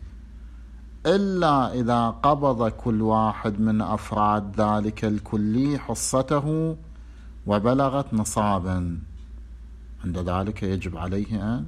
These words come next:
يزكيها. أما قبل القبض فالعنوان يملك، ولكنه لا يكلف بإخراج الزكاة،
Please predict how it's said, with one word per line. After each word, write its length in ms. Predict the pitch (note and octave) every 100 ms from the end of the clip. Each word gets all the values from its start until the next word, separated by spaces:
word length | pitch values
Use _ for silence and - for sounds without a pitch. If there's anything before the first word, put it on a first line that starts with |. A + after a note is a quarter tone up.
| - G#2+
يزكيها. 680 | F2 E2 - F2+ D#2+ - - - - - - - - - - - - - - - - - - - - - - - - - - - - - - - - - - - G#2+
أما 280 | A2 A#2 A#2+
قبل 360 | D3+ E3+ F#3
القبض 460 | F3+ - D#3 B2 - - - - - - - - - - - - - - - - - - - -
فالعنوان 760 | - G#2 G#2 A#2 C3+ E3 D#3+ C#3+
يملك، 720 | D3+ G3 F#3+ B2 D#2+ - - - -
ولكنه 480 | G2 G2 A#2 A#2 A#2
لا 140 | D3+
يكلف 540 | E3+ D#3+ D#3 B2+ G#2
بإخراج 480 | F#2+ G2 - G2 G#2 G2
الزكاة، 400 | E2+ D#2+ D#2+